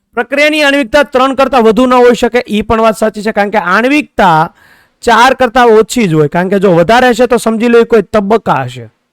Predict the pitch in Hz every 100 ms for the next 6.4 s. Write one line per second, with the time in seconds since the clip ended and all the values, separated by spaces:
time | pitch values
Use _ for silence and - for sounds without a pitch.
0 | _ _ _ _ _ _ _ _ _ _
1 | _ _ 208 226 294 320 311 254 262 247
2 | 285 277 247 - 254 269 240 247 254 240
3 | - 220 233 196 147 156 214 - 233 247
4 | 247 208 240 233 208 226 - 196 147 135
5 | - 165 185 175 196 202 190 233 254 226
6 | 165 160 151 120